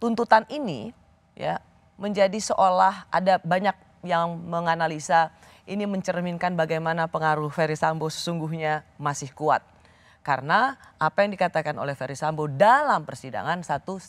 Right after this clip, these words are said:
dia akan bertanggung jawab, dua, istrinya jangan dilibatkan, dia begitu kecewa ketika istrinya oleh te-, eh, tim sus itu ditersangkakan padahal dia sudah bersedia untuk men-,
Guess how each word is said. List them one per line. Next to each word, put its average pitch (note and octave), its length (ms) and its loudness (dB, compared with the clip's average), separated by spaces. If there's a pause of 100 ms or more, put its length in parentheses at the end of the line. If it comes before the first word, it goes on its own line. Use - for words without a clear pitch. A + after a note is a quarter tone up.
(120)
dia C#3 160 -4
akan C#3+ 160 -6
bertanggung C#3+ 320 -6
jawab, E3+ 320 4 (400)
dua, D#3+ 400 2 (320)
istrinya F#3 400 -4
jangan D3+ 240 2
dilibatkan, D3 720 2 (440)
dia C#3+ 200 -4
begitu D3 360 -6
kecewa G3 680 2 (200)
ketika D3+ 360 -2
istrinya D3 360 -4
oleh D3 160 -2
te-, C#3+ 240 -4
eh, C#3 320 -4
tim E3+ 200 -4
sus A3 400 -4 (440)
itu D3 320 -4
ditersangkakan D3 880 -2
padahal D3 400 0
dia C#3 240 -4
sudah C#3 400 -6
bersedia C#3+ 560 -2
untuk C3+ 280 -8
men-, C#3 200 -14